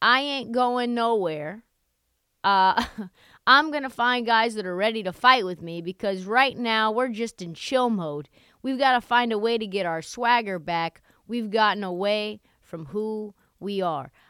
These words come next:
I don't know, man. Maybe bringing in Reggie Jackson wasn't a good idea. Maybe playing them all at the same time is not a good idea. I think this team could be dangerous. They need to figure out what they're doing with the guard position.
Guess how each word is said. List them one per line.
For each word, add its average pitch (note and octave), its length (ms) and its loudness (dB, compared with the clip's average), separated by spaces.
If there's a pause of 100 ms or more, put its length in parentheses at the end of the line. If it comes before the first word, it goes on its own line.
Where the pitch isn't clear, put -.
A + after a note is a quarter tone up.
(140)
I C#5 240 4
don't C#5 180 0
know, C5 300 -2
man. A#4+ 220 -2 (100)
Maybe B4+ 300 0
bringing G#4 240 -2
in F4+ 120 -8
Reggie D4+ 320 -2
Jackson C4 380 0
wasn't G3 300 -4
a - 20 -6
good F3 160 -6
idea. D#3 460 -8 (240)
Maybe F#4 200 0
playing E4 280 0
them C#4+ 140 -2
all C4 160 6
at G#3+ 60 -6
the G#3+ 80 -8
same G3+ 280 -4
time E3+ 340 -2
is D#3 140 -12
not E3+ 280 -6
a - 60 -14
good D#3+ 160 -10
idea. C3 400 -10 (240)
I - 140 -2
think A4+ 180 -8
this C#4+ 140 -8
team C#4+ 220 -8
could D4 200 -8
be C4+ 100 -6
dangerous. A3+ 540 0
They G#3 160 -6
need C4+ 220 -10
to B3+ 40 -10
figure G3+ 360 -6
out F3+ 320 0 (260)
what G#3+ 400 2
they're G3 160 -2
doing F3 380 -8
with D#3+ 140 -14
the E3+ 60 -12
guard D3 360 -10
position. D3 480 -14